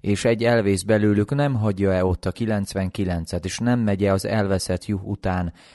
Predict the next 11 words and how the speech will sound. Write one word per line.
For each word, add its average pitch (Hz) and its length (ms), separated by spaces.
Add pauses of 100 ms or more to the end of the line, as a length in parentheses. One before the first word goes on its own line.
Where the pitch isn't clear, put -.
amíg 113 500
meg 107 240
nem 95 180
találja? 80 600 (460)
Ha - 140
megtalálta, 110 760
örömében 104 560
vállára 95 520
veszi, 87 340
hazasiet 101 680
vele, 101 280